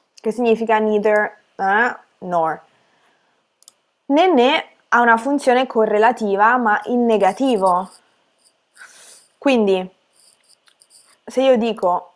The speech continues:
non studio né gli appunti né il libro, vuol dire che non studio nessuno dei due elementi.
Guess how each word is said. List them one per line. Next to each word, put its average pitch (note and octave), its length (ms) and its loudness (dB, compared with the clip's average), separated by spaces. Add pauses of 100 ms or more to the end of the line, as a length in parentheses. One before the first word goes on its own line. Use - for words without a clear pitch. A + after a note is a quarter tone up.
non C#4 420 0
studio G3 640 -6
né B3+ 420 -2
gli A#3 60 2
appunti D4+ 640 -2
né G3+ 320 -2
il A3+ 160 -2
libro, F3 580 -2 (1120)
vuol A#3 180 4
dire G#3 280 4
che A3+ 400 -2 (1700)
non A3 220 0
studio A3 380 -2
nessuno G3+ 500 -4
dei G3 140 2
due E3+ 180 -4
elementi. F3 720 -6